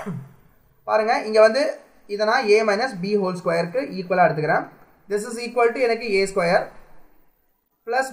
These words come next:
பி ஸ்கொயர் மைனஸ் டூ ஏ பி. இந்த இடத்துல A-க்கு, A-வோட மதிப்பு தான் எக்ஸ், இந்த இடத்துல B-யோட மதிப்பு தான் ஃபோர் by எக்ஸ். அப்ப A எங்கெல்லாம் வருதோ எக்ஸ், B எங்கெல்லாம் வருதோ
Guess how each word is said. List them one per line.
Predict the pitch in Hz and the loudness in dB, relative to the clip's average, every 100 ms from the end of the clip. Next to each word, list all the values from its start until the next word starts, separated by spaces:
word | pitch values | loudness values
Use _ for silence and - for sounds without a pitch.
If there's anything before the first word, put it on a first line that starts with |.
| 180 | -10
பி | 190 | -10
ஸ்கொயர் | 175 170 180 - - - _ _ _ _ _ _ _ _ _ | -4 0 2 0 -6 -20 _ _ _ _ _ _ _ _ _
மைனஸ் | 175 214 262 294 311 - | -2 -2 2 0 -2 -8
டூ | 233 240 254 254 185 185 | -12 -10 -10 -12 -6 0
ஏ | 202 208 202 151 | 2 2 0 -8
பி. | 156 139 - _ _ _ _ _ _ _ _ _ _ | -8 -8 -18 _ _ _ _ _ _ _ _ _ _
இந்த | 233 247 | -12 -6
இடத்துல | 240 262 269 294 - - _ _ _ _ | -6 2 2 2 -4 -18 _ _ _ _
A-க்கு, | 202 240 262 247 208 202 | 0 0 2 0 0 2
A-வோட | 233 247 214 | 4 4 4
மதிப்பு | 208 214 214 196 | 2 0 2 4
தான் | - - - - - _ 175 | 4 -2 -12 -20 -20 _ -8
எக்ஸ், | 180 - 254 294 - | -8 -6 -6 -6 -4
இந்த | 190 | -6
இடத்துல | 202 226 185 | -2 -4 -2
B-யோட | 214 208 196 | 2 4 4
மதிப்பு | 185 202 208 | 0 2 4
தான் | 302 320 | 4 4
ஃபோர் | 214 214 | 4 4
by | 180 160 | 4 0
எக்ஸ். | 139 - 120 - - - - _ | -4 -12 -16 -18 -20 -20 -20 _
அப்ப | - 240 240 | -12 -6 0
A | 277 285 | 2 2
எங்கெல்லாம் | 262 269 269 254 | 2 8 8 8
வருதோ | 254 311 302 214 190 | 6 6 6 -4 -4
எக்ஸ், | 208 - 302 330 196 | -4 -2 -2 -2 -6
B | 254 | -6
எங்கெல்லாம் | 240 240 240 233 | -4 4 6 6
வருதோ | 226 | 6